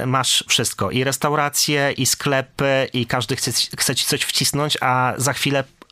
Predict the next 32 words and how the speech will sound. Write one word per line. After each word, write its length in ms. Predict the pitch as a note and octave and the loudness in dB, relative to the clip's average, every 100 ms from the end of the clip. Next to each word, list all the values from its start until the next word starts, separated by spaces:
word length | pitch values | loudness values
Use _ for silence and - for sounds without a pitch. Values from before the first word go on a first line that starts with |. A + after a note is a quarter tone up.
| - | -6
wchodzisz 380 | - C3+ C3 | -2 0 0
do 120 | B2 C3 | 0 0
najbardziej 480 | B2+ B2+ A#2+ C3 | 0 0 0 0
świętego 420 | B2+ C3+ A2+ B2 B2+ | 0 0 -2 -2 0
miejsca, 500 | A#2+ A2+ - A#2+ B2+ - - - - - - | 0 0 2 0 0 -6 -14 -16 -20 -10 -2
e, 500 | B2 B2 A#2+ A#2+ A#2+ | 0 2 2 2 0
w 40 | |
Izraelu, 600 | C3+ B2 B2 G#2+ G#2 B2+ | 0 2 2 2 0 0
czyli 220 | D3+ A#2 A#2 | -2 -2 -2
wchodzisz 300 | C3+ B2 - | -2 -2 -2
pod 160 | A#2+ | -4
tą 120 | B2 | -2
ścianę 300 | A#2 C3+ B2 | 0 2 0
płaczu, 460 | A#2+ B2 G#2 - C3 | 0 0 0 -2 -2
gdzie 360 | B2+ A#2 A2+ A2 | -2 0 0 0
w 40 | |
sumie 280 | - A#2+ A#2 | 0 0 0
jest 140 | A#2 | 0
zakazane 460 | A#2 - A#2 A#2 A2+ | 0 0 0 2 2
robić 480 | A2+ G2 G2+ - - | 0 -2 0 0 0
zdjęcia, 760 | B2+ A2 C3 A2+ F2+ G#2 A#2+ C#3 | 0 0 0 0 0 0 0 0
gdzie 540 | A#2 A#2 A2+ A2 A2+ - - - B2 | 0 0 2 2 0 -6 -12 -8 -4
dostajesz 400 | A#2+ B2+ A#2+ - | 0 0 2 2
jarmułkę, 480 | B2 B2+ B2 B2+ | 2 0 0 0
żeby 220 | A2+ A2 A#2 | -2 -2 -2
w 80 | |
ogóle 380 | A2+ A2 A#2 A2 | -2 0 0 0
dotknąć 420 | A#2 A#2+ - A2 | 0 -2 -2 -2
tej 140 | - A2 | -2 -2
ściany. 540 | - A2 G2+ C3 G#3 - - - - - - | 0 0 0 0 -2 -4 -14 -16 -20 -12 -4
I 100 | E3 | -2
tak 340 | E3 E3 - | 0 -2 -4